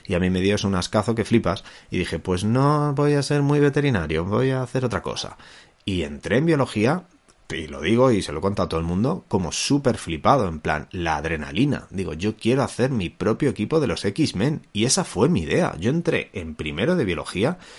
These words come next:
convencidísimo de que iba a hacer bioquímica para hacer casi experimentación militar, para hacer superhombres y supermujeres. ¿Qué pasa? Que en primero de carrera,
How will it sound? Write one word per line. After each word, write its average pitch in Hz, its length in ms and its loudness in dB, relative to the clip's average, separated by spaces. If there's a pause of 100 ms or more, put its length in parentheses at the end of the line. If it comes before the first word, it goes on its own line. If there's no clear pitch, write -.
(140)
convencidísimo 98 720 2
de 85 100 0
que 98 80 0
iba 127 80 4
a - 20 4
hacer 135 180 -2
bioquímica 113 640 2 (440)
para 92 180 2
hacer 117 260 0
casi 135 340 2
experimentación 90 800 0
militar, 120 460 4 (340)
para 87 160 0
hacer 135 340 -2
superhombres 147 720 2
y 101 80 -2
supermujeres. 82 680 -4 (360)
¿Qué 139 100 0
pasa? 151 300 -2 (220)
Que 90 200 0
en 80 160 -4
primero 85 380 0
de 101 100 4
carrera, 147 480 2